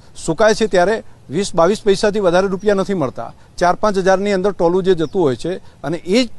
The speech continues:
જો અહીંયા આગળ આવે, છાણને જો ખરીદવામાં આવે તો લગભગ વીસ પચીસ હજાર રૂપિયા જેટલી કિંમત એની થઈ શકે. તો હું સમજુ છું કે આ એક ખેડૂતની આવક વધારવા માટેનું કામ, એક રૂપિયે એક કિલો જો છાણ લઈએ, દરેક ગાય ભેંસ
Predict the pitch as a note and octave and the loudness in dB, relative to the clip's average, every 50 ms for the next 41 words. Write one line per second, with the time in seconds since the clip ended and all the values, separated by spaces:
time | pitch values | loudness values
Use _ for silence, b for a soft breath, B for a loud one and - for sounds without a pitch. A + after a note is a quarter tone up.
0 | G3 F3 G#3 G#3+ G#3+ G#3+ G#3+ G#3 - - F3 F3+ A3 A#3 A#3 G#3+ G#3+ G#3+ F#3+ E3+ | -8 0 4 6 6 6 6 4 0 -2 -2 0 0 2 2 2 2 4 4 4
1 | D#3+ D3 C3+ B2 A#2 - - - - - - - _ - - - - - E3+ F#3 | 4 2 0 -4 -6 -10 -16 -20 -20 -20 -20 -20 _ -20 -20 -16 -8 -4 -2 0
2 | G#3 G#3+ G#3+ G#3 G3+ F3+ G#3 F#3+ - - D#3+ E3+ F#3 F#3 G3+ G3+ G3 F#3+ E3 D3+ | 0 0 -2 -2 -2 -2 -2 -2 -2 -2 -2 -2 0 2 2 2 2 2 2 0
3 | D3 D#3+ F#3+ A3 A3+ b b b b b - G3+ G3+ F#3+ G#3+ G3 F#3 G#3 G3 - | 0 0 -4 -6 -8 b b b b b -2 -2 2 2 2 2 0 -2 -2 -2
4 | G3+ F#3 - A#3+ A3 G3 A#3 A3+ G#3 G3 G3 A3 G#3 G3 G3+ - G#3 G3+ - G3 | -4 -4 -2 -2 0 2 2 2 2 2 2 0 2 2 0 0 -2 -2 -2 -2
5 | F3+ F#3 F3 F#3 E3 E3+ D#3+ - C#3+ A#2+ - - A2+ - - A#2+ A#2+ C#3 b b | -2 -2 -2 0 0 -2 -2 -2 -2 -4 -4 -6 -10 -12 -12 -14 -16 -18 b b
6 | b b b b b b b - - G#3+ A3 A3+ G#3+ G3+ G#3+ C4 D4 D4+ C#4 - | b b b b b b b -4 0 2 4 4 4 4 2 2 2 0 0 -2
7 | - A3 F#3+ F#3 F#3+ F#3+ F3+ - F3+ D#3 C#3+ - F#3 F3+ - F3 F3+ F#3 G3+ G3+ | 0 0 0 2 2 0 0 0 -2 -4 -2 -2 -2 0 2 4 4 4 4 2
8 | - - F3+ E3 E3+ G3 - - G#3 G#3+ G#3 D#3 D3+ D#3 F3 D#3+ E3 D3 C3 C#3+ | 0 -2 -2 0 0 -2 -2 -4 -2 0 2 2 2 2 2 0 -2 0 0 2
9 | D3+ D#3+ E3 D#3 D3 C3 A#2 G2+ A#2+ A2+ A#2 G#2+ - C3+ D#3 G3 G#3 A#3 b b | 2 4 2 2 2 0 -2 -4 -6 -8 -8 -6 -4 -2 -2 -2 -4 -10 b b
10 | b b b b b b - D#3+ F3+ - - - E3 D#3 E3+ F3 F#3 F3 E3 D#3+ | b b b b b b -4 -4 -4 -4 -4 -8 -10 -6 -2 0 0 0 0 -2
11 | - - D#3+ D3+ D#3 E3 D#3 F3 E3+ E3+ - - - C#3+ D3 D3 C#3 C3 B2 A#2+ | -4 -6 -4 -4 -2 -2 -2 -4 -4 -6 -6 -6 -4 -4 -2 -2 -2 -2 -2 -2
12 | B2 C#3 D#3+ E3+ A3+ - b b b b b b b b b _ - B2+ D3+ D#3+ | -2 -4 -4 -6 -8 -14 b b b b b b b b b _ -4 0 2 4
13 | F#3 G#3 F3+ D#3+ D#3+ D#3 D3+ D3 C#3+ E3+ F#3+ F#3+ - - | 4 4 4 4 4 4 4 4 2 0 -2 -2 -4 -2